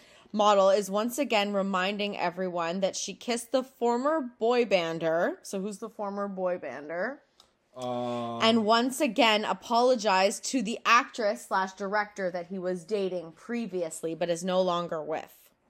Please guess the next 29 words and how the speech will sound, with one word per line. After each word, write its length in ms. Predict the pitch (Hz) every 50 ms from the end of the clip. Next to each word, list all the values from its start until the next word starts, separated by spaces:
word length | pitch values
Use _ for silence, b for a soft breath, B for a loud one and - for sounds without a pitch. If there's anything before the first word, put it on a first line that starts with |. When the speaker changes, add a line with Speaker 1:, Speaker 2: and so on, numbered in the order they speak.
| _ _ B B B B B B B B B B B B
Speaker 1:
Until 380 | 165 202 - - 254 220 240 277
she 160 | - - 311
can 220 | - - 320 339
find 480 | - - 240 220 226 233 240 254 247 -
someone 440 | - - 233 208 208 208 202 208 208 -
even 320 | 220 220 190 202 202 196
more 300 | 196 190 202 226 240 240
notable 500 | 240 208 185 180 185 180 170 170 170 175
to 140 | 175 - 190
trick 320 | - - - 202 180 -
into 180 | 196 196 185 185
kissing 420 | - - 185 170 - - 170 170
her 140 | 165 170 170
on 160 | 165 165 170
camera, 600 | 175 - - 175 170 165 165 165 180 220 269 311 - B B B B B B
this 200 | - 214 220 -
will 160 | 233 208 196 - - - - - -
probably 560 | 262 254 262 277 254 359 349 294 349 349 330
be 200 | 262 269 247 226
an 120 | 220 208 - -
ongoing 580 | - 190 208 240 254 240 277 269 277 285 294 277
theme 340 | - - 220 202 202 202 196
for 120 | 196 202
the 100 | 185 185
next 360 | 180 180 175 180 - - -
few 180 | - 202 190 175
months. 500 | 170 165 151 135 104 80 - - - - B B B B B B B
Anything 640 | B 208 226 254 285 311 330 294 - 330 269 254 262 262
and 140 | 214 -